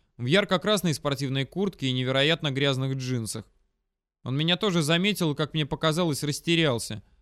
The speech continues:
Уставился на меня своими жуткими буркалами, не двигаясь с места.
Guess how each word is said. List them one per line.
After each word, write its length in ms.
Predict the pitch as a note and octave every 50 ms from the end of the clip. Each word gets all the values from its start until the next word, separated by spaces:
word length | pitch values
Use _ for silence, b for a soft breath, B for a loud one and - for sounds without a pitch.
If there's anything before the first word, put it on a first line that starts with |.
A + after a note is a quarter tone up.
| _ _ _ _ _ _ _ _ _ -
Уставился 580 | A2+ - - - E3 G3+ A3 A#3 G#3+ - F#3
на 100 | F3+ F3
меня 280 | F3 F3+ F3+ F3 D3+ C3
своими 340 | - C#3+ C#3+ C#3 C3+ C#3 C#3+
жуткими 440 | C3 D#3+ D#3 - - C#3 C#3 C#3+
буркалами, 540 | D3 D3 D3 D3 C3+ A2+ - B2 B2 A#2+ A#2+
не 140 | B2 C3 C#3
двигаясь 460 | C#3 C3+ C#3 B2 A#2 A#2+ B2 C3 -
с 100 | - -
места. 480 | C#3+ C#3 B2+ A#2 A2 - - A2+ G2+